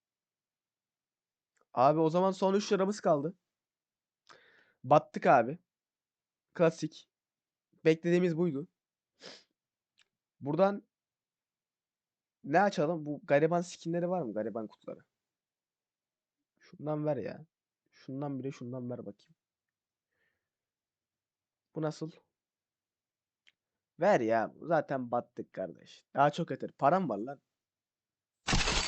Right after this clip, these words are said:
Basıyoruz. Bu da yattı. Temelli battık. Arkadaşlar resmi olarak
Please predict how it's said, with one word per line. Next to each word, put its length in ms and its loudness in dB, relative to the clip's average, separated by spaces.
Basıyoruz. 480 2
Bu 120 0
da 80 10
yattı. 460 4
Temelli 440 10
battık. 400 6
Arkadaşlar 560 6
resmi 340 0
olarak 400 2